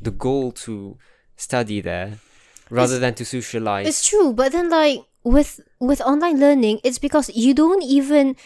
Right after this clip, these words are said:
Speaker 2: like, with
Speaker 1: You
Speaker 2: physical
Speaker 1: don't
Speaker 2: learning, when you go into a classroom, you're just there
Speaker 1: Yeah,
Speaker 2: to
Speaker 1: yeah, yeah,
Speaker 2: study.
Speaker 1: yeah.
Speaker 2: But when you go into a classroom, you would have these people around you who you interact with.
Speaker 1: Yeah.
Speaker 2: And your online learning
Speaker 1: You don't talk to each other.
Speaker 2: in general,
Speaker 1: Yeah.
Speaker 2: yeah.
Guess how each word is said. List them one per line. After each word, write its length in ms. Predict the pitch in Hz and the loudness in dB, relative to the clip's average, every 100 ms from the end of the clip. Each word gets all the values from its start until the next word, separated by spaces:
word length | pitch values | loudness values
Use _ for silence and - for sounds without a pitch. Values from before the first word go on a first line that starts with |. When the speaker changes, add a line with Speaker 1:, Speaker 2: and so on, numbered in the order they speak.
| - - | -20 0
Speaker 2:
like, 180 | - 247 | 2 4
with 160 | 285 | 0
Speaker 1:
You 60 | - | 0
Speaker 2:
physical 280 | 339 370 370 | 2 4 4
Speaker 1:
don't 80 | 294 | 6
Speaker 2:
learning, 380 | 285 226 214 | 4 4 2
when 120 | 247 277 | 4 4
you 80 | |
go 220 | 247 320 359 | 4 4 2
into 200 | 302 285 | 2 0
a 40 | |
classroom, 360 | - 262 233 208 | 0 -4 -2 0
you're 120 | 294 | 0
just 200 | 403 - | 0 0
there 140 | 233 202 | 2 4
Speaker 1:
Yeah, 140 | 196 | 4
Speaker 2:
to 60 | 262 | 2
Speaker 1:
yeah, 40 | |
yeah, 60 | 113 | 0
Speaker 2:
study. 140 | 113 | -4
Speaker 1:
yeah. 80 | 123 | -2
Speaker 2:
But 100 | 254 | 2
when 100 | 294 | 2
you 60 | 302 | 2
go 100 | 359 | 0
into 140 | 392 | 0
a 40 | 294 | -2
classroom, 480 | - 220 - 311 349 _ _ _ | -2 -4 -2 -4 -4 _ _ _
you 300 | 233 294 330 | 6 8 8
would 320 | 320 349 285 | 8 6 4
have 320 | 247 285 262 | 4 2 4
these 160 | 277 269 | 0 -2
people 320 | 277 - 247 | -2 2 4
around 320 | 240 254 320 285 | 4 2 0 0
you 120 | 254 | -2
who 40 | |
you 220 | 247 247 | -2 -4
interact 400 | 247 - 311 - | -6 -2 -4 -4
with. 100 | 196 143 | -4 2
Speaker 1:
Yeah. 120 | - | 4
Speaker 2:
And 80 | 294 | 4
your 100 | 254 | 2
online 300 | 302 359 247 | 0 0 2
learning 360 | 214 214 285 - | 2 4 2 0
Speaker 1:
You 60 | |
don't 280 | 127 160 139 - | 0 -2 -4 -10
talk 220 | - 123 | -12 -10
to 100 | 123 | -12
each 140 | 117 | -10
other. 200 | - 131 269 | -4 2 4
Speaker 2:
in 100 | 254 | 4
general, 580 | 262 254 220 190 170 | 4 2 2 -2 -2
Speaker 1:
Yeah. 260 | 127 110 95 | -2 0 -2
Speaker 2:
yeah. 280 | 90 85 | -4 -6